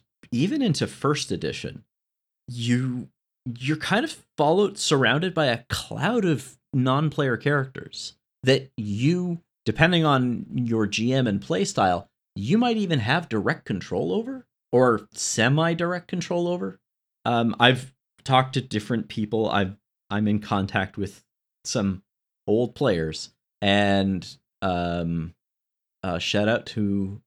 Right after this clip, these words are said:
my very good acquaintance, Ray. He basically said that depending on who he was playing with, they would, um, either basically have subunits, like a war game, or they would, via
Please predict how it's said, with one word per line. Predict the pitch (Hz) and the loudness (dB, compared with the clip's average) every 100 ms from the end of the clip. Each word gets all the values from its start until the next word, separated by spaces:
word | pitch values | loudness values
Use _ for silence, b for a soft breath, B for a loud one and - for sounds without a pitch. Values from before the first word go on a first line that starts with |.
| - | -8
my | 98 87 87 87 85 _ _ - | -4 -2 -2 -4 -8 _ _ -2
very | 107 113 | 2 2
good | 107 107 | 0 -2
acquaintance, | 101 - 104 101 101 85 - - - - | -2 -2 -2 -2 -4 -4 -6 -10 -14 -10
Ray. | 95 101 80 85 - _ _ | 0 2 2 -2 -8 _ _
He | - 160 226 233 - _ | -4 0 0 0 -10 _
basically | 156 180 185 - 143 | 0 2 -2 -2 -2
said | - 143 131 | 0 0 0
that | 113 - _ | -2 -2 _
depending | 123 113 156 208 | -6 0 0 0
on | 170 135 | 0 0
who | 147 | 0
he | 143 | 0
was | 117 101 | -2 -4
playing | 139 139 117 | -4 -2 0
with, | 82 71 - _ _ _ _ | -2 -4 -8 _ _ _ _
they | 113 107 110 123 143 | -10 -10 0 2 4
would, | 170 160 156 135 - - _ _ _ _ _ | 4 4 2 2 -6 -18 _ _ _ _ _
um, | 117 101 104 98 98 95 95 92 92 _ _ _ _ - | 2 4 4 4 2 2 0 -2 -6 _ _ _ _ 2
either | 135 147 131 110 - _ | 4 6 4 0 -8 _
basically | 135 160 202 165 | 2 2 2 0
have | 120 127 110 | 2 4 2
subunits, | - - 113 139 160 208 247 - - - | 0 0 0 0 -2 -2 -6 -10 -12 -8
like | 120 107 | -4 0
a | |
war | 95 101 127 | 0 0 0
game, | 160 214 220 _ _ _ _ | -2 -4 -8 _ _ _ _
or | 160 170 175 165 | 4 8 8 6
they | 156 147 | 4 4
would, | 143 135 | 4 0
via | 131 113 110 123 127 127 120 107 | -4 -10 0 4 4 4 4 2